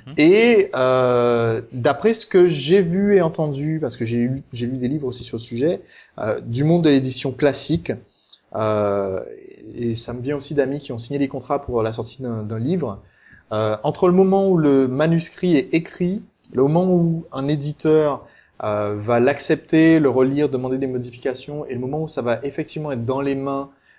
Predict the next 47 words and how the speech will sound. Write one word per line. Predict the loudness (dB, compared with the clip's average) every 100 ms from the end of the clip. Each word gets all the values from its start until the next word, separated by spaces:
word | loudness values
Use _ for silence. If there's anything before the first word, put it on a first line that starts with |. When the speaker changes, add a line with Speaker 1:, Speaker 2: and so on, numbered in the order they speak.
| _
Speaker 2:
euh, | -10
des | -6
gens | -6 -6
qui | -10
pourront, | -10 -8 -8 -8 -8
euh, | -8 -8
lire | -8 -8
le | -6
livre, | -8 -8 -10 _
donc, | -16 -10
euh, | -8 -8 -10
ça | -10
va | -10
être | -10 -12
effectivement | -12 -12 -12 -10
en |
librairie, | -6 -4 -4 -6 -8 -12 _ -20 -16 -6
il | -4
se | 0
passe | 0 2 0
un |
temps | 0 -2
fou. | -4 -8 -8 _ _ _ _ -16 -12
Euh, | -8 -4 -4 -4 -4 -6 -12 -18 _ -12
là, | -6 -2 -2
apparemment, | -2 0 2 2 2 0 0
un | 0 2
an | 2 0
comme | -2 0
délai | 0
de | -2
publication, | -6 -6 -6 -6 -8
c'est | -8
quelque | -8 -6
chose | -6 -4
de | -4
vraiment | -4 -2 -2 -2 -4
pas | -4
mal. | -4 -6 -8 -12 _ _ _ -20 _
Euh, | -4 -4
deux | 0 2 2 2
ans, | -2
c'est | -2 -6
plus, | -8 -10 -6
euh, | -2 0 0
la | -2
norme. | -2 -4 -6